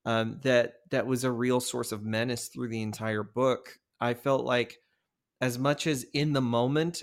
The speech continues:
I was kinda like, "All right, wh-, where are we going with this Abbystermain stuff?" Thematically, it tied in really strongly with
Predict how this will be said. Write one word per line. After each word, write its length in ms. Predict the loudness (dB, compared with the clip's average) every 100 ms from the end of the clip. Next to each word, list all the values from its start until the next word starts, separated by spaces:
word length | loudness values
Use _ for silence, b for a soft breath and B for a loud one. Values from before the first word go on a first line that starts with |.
| -4
I 120 | 0
was 160 | 0 -2
kinda 280 | -4 -2 0
like, 260 | -2 -4 -2
"All 140 | 0
right, 220 | 0 0
wh-, 260 | -2 -4 -2
where 180 | 0 2
are 80 | 0
we 100 | 2
going 300 | 2 4 2
with 160 | -2
this 160 | -6 -4
Abbystermain 800 | -2 -2 -4 -8 -4 -2 -2 -6
stuff?" 420 | -4 -4 -4 -10 b b b b _ 0
Thematically, 800 | 2 2 2 2 2 -4 -8 -8
it 100 | -6
tied 280 | -4 -2 -2
in 220 | -2 -4
really 640 | -6 0 4 4 4 0
strongly 800 | -4 -2 -2 -2 -4 -4 -6 -8
with 240 | -4 -6